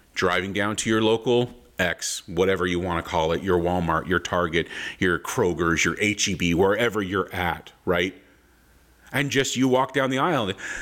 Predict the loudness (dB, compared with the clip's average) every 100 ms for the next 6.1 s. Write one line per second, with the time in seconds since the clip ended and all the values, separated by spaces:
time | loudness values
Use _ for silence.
0 | -10 -6 0 2 4 2 2 0 -2 -4
1 | -8 -8 -8 -6 -6 -4 -4 -4 -4 -4
2 | -4 -4 -6 -6 -6 -8 -10 -10 -10 -12
3 | -20 -20 -18 -18 -18 -14 -8 -2 0 0
4 | -2 -2 -2 -2 0 -2 -2 -6 -6 -4
5 | -6 -6 -8 -8 -12 -10 -10 -10 -10 -16
6 | -20